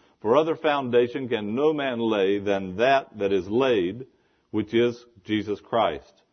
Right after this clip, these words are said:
Now if any man build upon this foundation, gold,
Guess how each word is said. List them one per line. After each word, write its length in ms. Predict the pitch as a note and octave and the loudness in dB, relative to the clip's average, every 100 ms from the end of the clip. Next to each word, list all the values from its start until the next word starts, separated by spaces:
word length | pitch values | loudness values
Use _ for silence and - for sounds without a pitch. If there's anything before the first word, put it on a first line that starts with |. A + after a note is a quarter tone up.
| _ _ _ | _ _ _
Now 300 | G2+ A#2 A#2+ | -4 0 2
if 160 | D3 E3 | 0 0
any 220 | F3+ E3+ | -2 0
man 340 | D3 C#3 B2 | -2 -2 0
build 240 | C3 D3 A#2 | 2 4 2
upon 320 | G2+ A#2 A#2 | -2 -4 0
this 220 | D3+ - | 0 0
foundation, 720 | - G2 F2 E2+ D#2 G2+ B2+ - _ - | -4 -6 -4 -4 -4 -6 -12 -16 _ -2
gold, 500 | F#2+ G2+ A#2+ D#3 | 2 4 2 -2